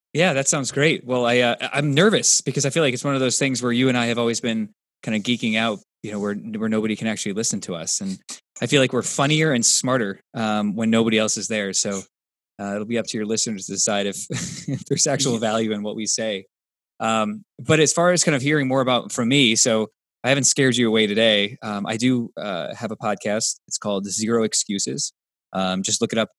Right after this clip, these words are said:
Speaker 1: kind of anywhere you get your, your general podcasts. Uh, the basic premise is,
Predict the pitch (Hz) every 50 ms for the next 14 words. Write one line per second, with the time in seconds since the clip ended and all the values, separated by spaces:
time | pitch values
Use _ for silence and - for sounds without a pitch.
0 | _ _ - - 113 101 92 101 107 104 104 104 101 101 98 98 95 101 98 -
1 | 92 98 95 - - 95 101 101 95 - _ _ - - 107 104 104 101 95 -
2 | 110 98 98 - - 104 95 101 - - - - - - 123 104 95 95 90 95
3 | 110 107 139 143 135 - 131 _ - 139 127 131 135 127 - - - 113 113 110
4 | 107 101 - -